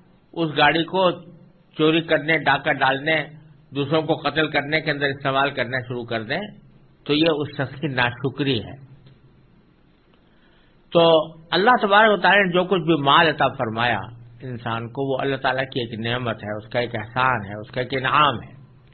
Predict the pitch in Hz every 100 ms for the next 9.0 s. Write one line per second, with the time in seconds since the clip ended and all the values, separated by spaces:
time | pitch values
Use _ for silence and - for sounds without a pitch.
0 | _ _ _ _ _ _ _ - 151 151
1 | 170 - 202 202 190 190 202 214 175 139
2 | 139 170 202 196 214 233 214 208 208 208
3 | 196 180 190 185 175 175 190 170 170 190
4 | 214 175 - 196 233 226 - 117 - -
5 | - - - - _ _ _ _ - 208
6 | 220 202 170 165 156 131 123 147 143 240
7 | 320 - _ _ - 151 151 143 143 123
8 | 127 127 110 104 113 120 131 131 160